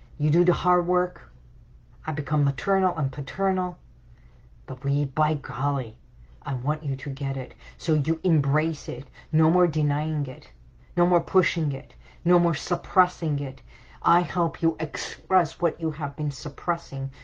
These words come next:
so that you can evolve to what it is that you want.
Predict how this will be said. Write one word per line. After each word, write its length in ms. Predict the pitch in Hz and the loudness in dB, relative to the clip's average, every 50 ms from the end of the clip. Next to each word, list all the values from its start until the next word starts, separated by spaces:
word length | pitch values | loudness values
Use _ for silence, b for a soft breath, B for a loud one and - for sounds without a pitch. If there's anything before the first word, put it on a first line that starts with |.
| B | B
so 460 | - - - - 165 156 165 170 165 151 | -18 -14 -4 0 2 4 4 4 2 0
that 480 | 120 104 147 151 156 165 156 139 135 131 117 117 | 0 0 2 2 4 2 2 0 -4 -10 -10 -6
you 300 | 135 143 160 165 170 165 - | -2 0 2 2 2 0 -4
can 400 | - - 147 151 170 175 151 143 - | -6 -4 -2 -2 0 0 -2 -4 -4
evolve 540 | 147 139 127 127 135 151 156 165 156 147 - | -4 -4 -4 0 2 2 4 4 2 0 -2
to 100 | - 143 | -8 -8
what 160 | 135 139 135 | -6 -4 -4
it 140 | 139 135 127 | -4 -4 -4
is 220 | 139 143 139 135 - | -4 -4 -4 -4 -6
that 180 | - 123 - - | -10 -12 -12 -10
you 160 | - 131 123 120 - | -12 -12 -12 -10 -10
want. 240 | - 135 139 135 143 | -6 -6 -6 -6 -8